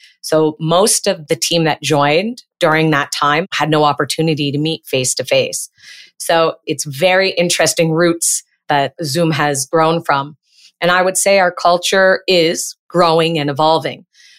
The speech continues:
When you're going from a small group of employees where everyone's wearing the same hat and everyone's doing a little bit of everything, to starting to really define each position's tasks, roles, and responsibilities,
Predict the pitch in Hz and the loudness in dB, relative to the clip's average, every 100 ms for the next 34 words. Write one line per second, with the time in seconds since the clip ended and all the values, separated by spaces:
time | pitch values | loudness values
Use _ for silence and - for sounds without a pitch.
0 | _ _ - - - 185 190 190 185 202 | _ _ -20 -20 -14 -2 0 2 2 2
1 | 233 254 240 202 - 180 175 180 170 170 | 2 2 0 2 0 2 2 2 0 0
2 | 170 147 147 135 165 160 147 147 156 - | 0 -2 -4 0 4 4 4 2 0 -2
3 | 147 147 147 165 165 156 165 160 165 156 | 0 2 2 2 2 2 0 2 0 0
4 | 170 165 156 156 151 151 151 151 170 165 | 0 0 0 0 0 0 -2 2 2 2
5 | 151 170 160 156 160 165 160 143 156 175 | -2 -2 0 2 2 2 2 2 0 0
6 | 160 - 139 135 190 - - - - _ | -4 -6 -8 -6 -10 -16 -20 -20 -20 _
7 | - 214 208 208 - 233 226 226 220 208 | 0 4 4 2 0 2 4 2 0 0
8 | 196 190 185 180 - 175 175 180 180 - | 0 2 0 -2 0 0 2 0 -2 -6
9 | 190 190 - - 170 175 165 170 165 - | -8 -4 -6 -4 0 2 2 0 -2 -2
10 | 160 151 156 - - - 147 151 156 160 | 0 0 0 -2 -4 -2 2 2 2 0
11 | 147 - 147 135 131 147 240 233 175 151 | -2 -2 -2 -4 -6 0 2 2 2 0
12 | 151 - | 0 -4